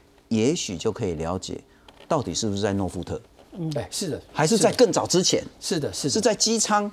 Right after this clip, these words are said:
Speaker 1: 还是是在国外，还是在另外一个店？
Speaker 2: 哎，是的。
Speaker 1: 那这个其实是需要科学去论断的哈。但我同样的问题要请教一下林医师，包括基因定序，你如何看待？但更包括这个指标性的个案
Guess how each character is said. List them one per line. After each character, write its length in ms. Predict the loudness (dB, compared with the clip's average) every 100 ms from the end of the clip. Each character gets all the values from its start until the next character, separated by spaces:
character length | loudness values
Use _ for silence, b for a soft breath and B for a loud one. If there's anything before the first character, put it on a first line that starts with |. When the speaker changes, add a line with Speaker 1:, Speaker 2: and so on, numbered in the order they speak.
| -10
Speaker 1:
还 180 | -2 0
是 140 | 2 0
是 100 | 0
在 100 | 2
国 260 | 4 4
外， 220 | 4 0 -4
还 140 | -6 -4
是 100 | 2
在 140 | 4
另 160 | 6 4
外 100 | 4
一 40 |
个 100 | 2
店？ 260 | 2 0 0 -6
Speaker 2:
哎， 100 | -6
是 180 | -2 0
的。 60 |
Speaker 1:
那 60 | 4
这 80 | 4
个 80 | 4
其 160 | 2
实 100 | 0
是 160 | 0 0
需 120 | 2
要 100 | 2
科 240 | 4 4
学 180 | 6 2
去 140 | 0 0
论 240 | 2 2
断 180 | 0 -2
的 80 | -4
哈。 160 | -8 -8 B B
但 100 | 2
我 100 | 2
同 160 | 2 2
样 80 |
的 60 | 2
问 100 | 0
题 140 | 2
要 140 | 2 0
请 180 | 0 0
教 160 | 0
一 20 |
下 140 | 0 -2
林 180 | -2 -2
医 80 |
师， 280 | -2 -4 -2 2
包 120 | 4
括 160 | 4 2
基 220 | 4 2
因 100 | 2
定 220 | 2 2
序， 260 | 2 -2 -2
你 120 | -2 0
如 140 | 2
何 140 | 2
看 180 | 2 0 2
待？ 180 | 0 0 B B B 2
但 160 | 2 2 -10 -2
更 240 | 2 4 2
包 340 | 2 4 4
括 260 | 4 2 0 0
这 120 | 0 2
个 200 | 2 0 B B B B -2
指 160 | 2
标 140 | 4 4
性 160 | 4
的 60 | 2
个 200 | 4 4
案 160 | 4